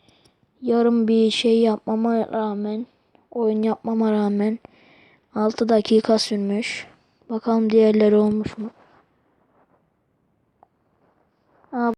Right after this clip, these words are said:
bunlar da gelmiş. Araba yok. Araba yok. Neyse. Silah verelim.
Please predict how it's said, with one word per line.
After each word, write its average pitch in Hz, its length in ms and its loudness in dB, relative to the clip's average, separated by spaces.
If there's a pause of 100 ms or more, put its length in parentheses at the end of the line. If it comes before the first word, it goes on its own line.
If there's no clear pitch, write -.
bunlar 233 300 -4
da 240 60 0
gelmiş. 208 580 -8 (1400)
Araba 226 200 -4
yok. 254 320 2 (1120)
Araba 226 360 -6
yok. - 440 -6 (680)
Neyse. 254 400 -10 (1200)
Silah 240 500 -6
verelim. 214 460 -8